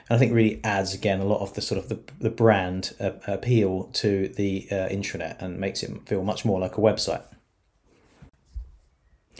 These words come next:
So this homepage design immediately looks very different, and that's because it's got this kind of dark theme, uh, or contrast. Um,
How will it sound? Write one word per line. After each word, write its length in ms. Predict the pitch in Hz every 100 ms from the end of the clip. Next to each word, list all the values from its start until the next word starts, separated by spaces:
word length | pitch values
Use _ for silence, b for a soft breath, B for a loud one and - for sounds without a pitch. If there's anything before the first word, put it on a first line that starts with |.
| B -
So 140 | 160
this 140 | -
homepage 360 | 208 170 147 139
design 300 | 123 123 117
immediately 400 | 127 131 117 113
looks 180 | 110 110
very 180 | 104 98
different, 380 | 110 - 95
and 100 | 95
that's 140 | 101 -
because 320 | 107 - 98
it's 120 | 95
got 140 | - -
this 140 | 98
kind 180 | - 98
of 120 | 90 B B _
dark 360 | 117 101 - -
theme, 420 | - 85 85 82 -
uh, 400 | - 90 85 - -
or 120 | 92
contrast. 760 | - 120 107 - 85 - - - B B B B 110
Um, 400 | 107 107 101